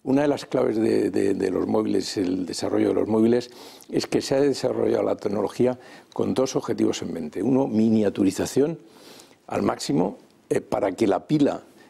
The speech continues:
eh, eh, sea lo más grande posible, y otra, mm, eh, bajo consumo de, de energía.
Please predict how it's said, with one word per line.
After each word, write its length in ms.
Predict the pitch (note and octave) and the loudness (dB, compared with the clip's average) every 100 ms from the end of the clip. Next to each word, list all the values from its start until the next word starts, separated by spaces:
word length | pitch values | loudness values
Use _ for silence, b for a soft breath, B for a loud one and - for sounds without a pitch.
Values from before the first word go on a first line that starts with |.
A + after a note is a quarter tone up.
| B _ | B _
eh, 800 | - A#2+ A2 A2 G#2+ G#2 G2 G2 G2+ | -6 0 2 2 2 2 2 2 2
eh, 40 | |
sea 340 | - C#3 B2 A2+ | 2 2 2 2
lo 220 | G2 F#2+ | 0 2
más 160 | A#2 | 2
grande 240 | A2 G#2+ G2 | 2 0 0
posible, 500 | F#2 - A2+ C3+ D3+ B B B | -2 0 2 2 0 B B B
y 80 | A#2+ | 0
otra, 360 | A#2+ C#3 D3 - _ | 2 0 -4 -10 _
mm, 180 | G#2+ G#2+ A#2+ | 2 2 2
eh, 160 | A2+ G#2+ | -2 -2
bajo 320 | A2 - B2 | -4 -2 -4
consumo 460 | - - G#2 F#2 | -4 -6 -6 -4
de, 300 | E2+ E2+ D#2+ | -2 -2 -2
de 100 | E2+ | -4
energía. 460 | F#2+ - - F#2 | -8 -12 -8 -8